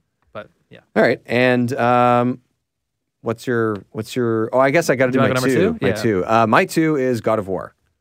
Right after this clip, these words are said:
Speaker 1: The P S four
Speaker 2: The P S four
Speaker 1: recent one.
Speaker 2: Yeah,
Speaker 1: Okay,
Speaker 2: the
Speaker 1: good
Speaker 2: recent one.
Speaker 1: choice.
Speaker 2: So, um,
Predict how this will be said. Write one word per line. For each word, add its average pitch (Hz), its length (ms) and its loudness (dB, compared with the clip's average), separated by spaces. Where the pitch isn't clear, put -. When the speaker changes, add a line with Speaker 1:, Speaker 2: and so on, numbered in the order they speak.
Speaker 1:
The 123 80 -16
P 143 100 -2
S 123 100 -2
four 139 380 0
Speaker 2:
The 131 100 0
P 117 40 6
S 110 80 2
four 131 60 0
Speaker 1:
recent - 220 2
one. 117 100 -2
Speaker 2:
Yeah, 123 80 -12
Speaker 1:
Okay, 220 280 -2
Speaker 2:
the 135 60 -4
Speaker 1:
good 98 60 -6
Speaker 2:
recent - 280 -4
one. 147 100 -4
Speaker 1:
choice. 262 120 -10
Speaker 2:
So, 110 540 2
um, 101 540 0